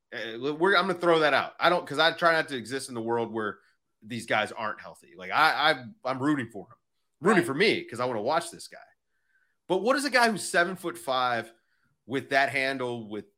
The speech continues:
Speaker 1: that jumper, which, you know, hey, look, we see all the makes. He's not, he's not Kevin Durant from out there yet, but he's got the stroke for it. He's going to. I,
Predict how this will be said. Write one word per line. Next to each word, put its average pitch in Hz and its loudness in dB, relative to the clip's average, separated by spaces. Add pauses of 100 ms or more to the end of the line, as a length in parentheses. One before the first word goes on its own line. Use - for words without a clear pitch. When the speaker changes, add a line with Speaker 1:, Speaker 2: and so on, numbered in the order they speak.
(220)
Speaker 1:
that 127 0
jumper, 123 -4
which, 139 -6
you 214 -4
know, 175 2
hey, 123 0
look, 110 -6
we 165 -8
see 180 -4
all 156 2
the 127 -2
makes. 135 -4 (160)
He's 131 -14
not, 180 0 (200)
he's 151 -8
not 170 2
Kevin 151 0
Durant 139 0
from 117 -8
out 110 -4
there 104 -6
yet, 107 -2 (120)
but 107 -4
he's 143 -10
got 143 0
the - -16
stroke - -6
for - -20
it. - -20
He's 127 -14
going 120 -4
to. - -20 (1080)
I, 160 -2